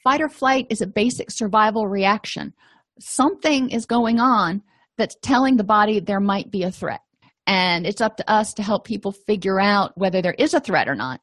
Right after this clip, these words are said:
If there is, how to respond. And if there's not, how to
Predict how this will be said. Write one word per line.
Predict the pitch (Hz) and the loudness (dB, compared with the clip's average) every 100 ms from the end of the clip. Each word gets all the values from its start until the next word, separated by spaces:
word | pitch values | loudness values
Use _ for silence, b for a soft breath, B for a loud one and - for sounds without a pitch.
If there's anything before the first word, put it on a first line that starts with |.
| _ | _
If | 190 - | -6 -2
there | 175 | -4
is, | - 214 220 214 - _ | 0 0 0 -4 -12 _
how | - | 0
to | 180 | 2
respond. | 175 190 - 196 180 170 180 b b b - | 0 -2 -4 -2 -2 -4 -6 b b b -6
And | |
if | 190 - | -6 -4
there's | 185 - | -4 2
not, | 254 294 202 208 _ _ _ | 4 4 2 -2 _ _ _
how | _ 233 196 190 - | _ 0 0 0 -6
to | - 196 180 | -4 -2 -4